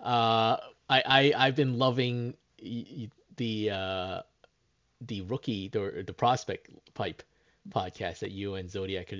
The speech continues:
have been doing. It's, uh, it, it's been great, like, like, listening to, uh, the new rookies and stuff, and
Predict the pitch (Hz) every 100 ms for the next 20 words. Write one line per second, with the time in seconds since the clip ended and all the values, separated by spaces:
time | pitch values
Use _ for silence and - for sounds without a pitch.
0 | 95 92 92 87 98 90 85 82 - 87
1 | 95 - 95 87 85 - _ _ _ _
2 | _ _ - 117 101 110 123 101 92 120
3 | 131 - 113 104 90 90 _ _ _ _
4 | - 92 - 104 98 95 92 90 - 92
5 | 87 87 82 - _ _ _ - 90 85
6 | 87 - - 80 78 87 92 95 95 95
7 | 104 - 95 87 95 92 - 104 - -
8 | 95 95